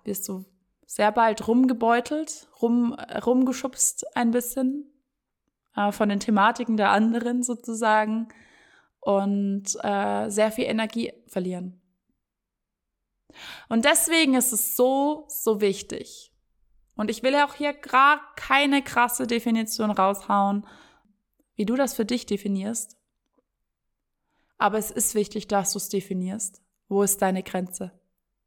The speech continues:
Für mich ist es ganz klar, Tiefgründigkeit in Freundschaften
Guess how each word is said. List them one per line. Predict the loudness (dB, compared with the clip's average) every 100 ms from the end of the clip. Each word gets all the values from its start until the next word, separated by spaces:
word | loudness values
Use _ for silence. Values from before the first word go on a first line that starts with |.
| _ _ _ _ _ _ _ _ _ _ _ _ _ _ _ -20 -20 -20 _
Für | 2
mich | 2 4
ist | 2
es | 0 -4 2
ganz | 4 4 2 -8
klar, | -2 4 4 4 0 -6 -12 _ _ _ _ _ _ _ _ _ _ _ _ _ _ _ _ -2
Tiefgründigkeit | 0 0 0 -2 0 -4 0 0
in | 0
Freundschaften | -4 0 0 0 -4 -6 -10 -10 -10 -16